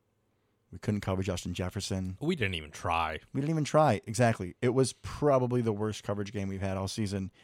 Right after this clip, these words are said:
Speaker 1: know what the score of that game was?
Speaker 2: Wasn't as bad as it felt.
Speaker 1: It
Speaker 2: It
Speaker 1: was
Speaker 2: was twenty.
Speaker 1: twenty-three to seven.
Speaker 2: Yeah.
Speaker 1: That's it. We played like doggy doo-doo in a monsoon,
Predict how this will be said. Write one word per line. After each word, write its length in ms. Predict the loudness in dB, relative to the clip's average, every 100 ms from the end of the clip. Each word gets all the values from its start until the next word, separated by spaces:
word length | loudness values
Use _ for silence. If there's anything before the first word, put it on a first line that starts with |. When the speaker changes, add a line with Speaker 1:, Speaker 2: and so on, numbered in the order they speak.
| _ _
Speaker 1:
know 40 | -8
what 20 |
the 60 | 0
score 160 | 6
of 40 | 6
that 160 | 6
game 180 | 6 4
was? 360 | 6 4 0 -12 _ _ _ -20 -20 _ _ _ _ _ _ _
Speaker 2:
Wasn't 260 | -10 -6 -6
as 120 | -6
bad 200 | -4 -4
as 100 | -6
it 80 | -4
felt. 240 | -4 2
Speaker 1:
It 20 |
Speaker 2:
It 40 | 4
Speaker 1:
was 40 | 4
Speaker 2:
was 40 | 2
twenty. 260 | 2 2 4
Speaker 1:
twenty-three 220 | 2 2
to 80 | 2
seven. 440 | 2 2 0 -6
Speaker 2:
Yeah. 140 | -8 0
Speaker 1:
That's 280 | 4 4 2
it. 240 | -4 -4 _ _ _ _ _ _ _ _ -2
We 160 | -2
played 520 | 4 6 8 6 4 -4 _
like 380 | 0 2 2 -4 _ -12 6
doggy 420 | 8 8 6 6
doo-doo 460 | 6 6 2 -6 0
in 80 | 4
a 40 | 8
monsoon, 640 | 8 8 4 0 -2 -10